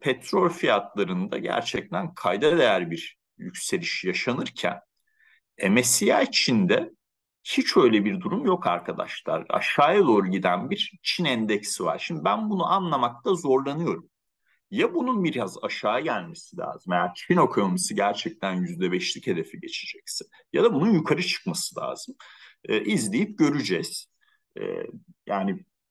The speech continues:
bununla ilgili çok paylaşım yaptım Çin'le ilgili. Te-, kendimi tekrarlamayacağım. Ee, ama bu ayrışma bence önemli bir nokta. Şimdi gelelim halka arz tarafına. Arm Holdings halka arzını gerçekleştirdi.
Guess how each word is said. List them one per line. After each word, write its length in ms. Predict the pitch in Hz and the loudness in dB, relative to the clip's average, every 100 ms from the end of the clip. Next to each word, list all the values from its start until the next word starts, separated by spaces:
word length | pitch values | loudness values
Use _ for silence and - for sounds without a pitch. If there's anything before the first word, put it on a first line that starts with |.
| _ _ _ _ _ 123 | _ _ _ _ _ -4
bununla 280 | 135 139 | -2 0
ilgili 240 | 131 123 127 | 0 0 -4
çok 340 | - 143 - | -2 -4 0
paylaşım 480 | 131 117 117 - 120 | 0 0 -2 -4 -2
yaptım 340 | 90 - 92 | -2 -2 -8
Çin'le 300 | 90 - 98 | -8 -4 0
ilgili. 280 | 90 85 131 | 0 0 -4
Te-, 220 | - 101 | -4 -6
kendimi 380 | - 113 107 101 | 0 -2 0 -4
tekrarlamayacağım. 1000 | 101 131 - 120 104 87 80 160 175 190 - - - _ - | -2 -6 0 2 2 -2 -4 -2 -2 -4 -12 -20 -20 _ -10
Ee, 60 | - | -2
ama 280 | 139 127 | -2 0
bu 160 | 196 135 | 4 6
ayrışma 720 | 107 92 87 - 202 208 - _ - | 6 4 -4 -8 -2 -2 -2 _ -4
bence 320 | 107 196 175 | -4 -2 0
önemli 500 | 127 113 104 90 98 | 2 2 0 -2 -4
bir 200 | 156 - | -6 -4
nokta. 480 | 107 98 - - - _ _ _ | -2 -2 -2 -10 -10 _ _ _
Şimdi 340 | - 208 185 | -8 -2 2
gelelim 520 | 135 208 202 135 - - _ _ _ _ | 6 6 6 2 -2 -14 _ _ _ _
halka 340 | - 123 - - | 2 2 2 4
arz 580 | 143 143 - - - _ - | 4 2 -2 -8 -10 _ -6
tarafına. 600 | 90 80 - 78 - _ _ _ _ _ | -4 -4 -8 -6 -6 _ _ _ _ _
Arm 300 | 123 160 196 | 4 6 6
Holdings 640 | 160 127 101 101 160 - - _ _ _ _ - | 6 6 6 4 4 -2 -4 _ _ _ _ 2
halka 360 | 131 131 - | 4 4 4
arzını 340 | 101 92 87 139 | 4 4 0 2
gerçekleştirdi. 1200 | 117 101 - 120 107 180 - - 165 - - | 4 4 2 -4 -2 -4 -2 -6 -8 -8 -10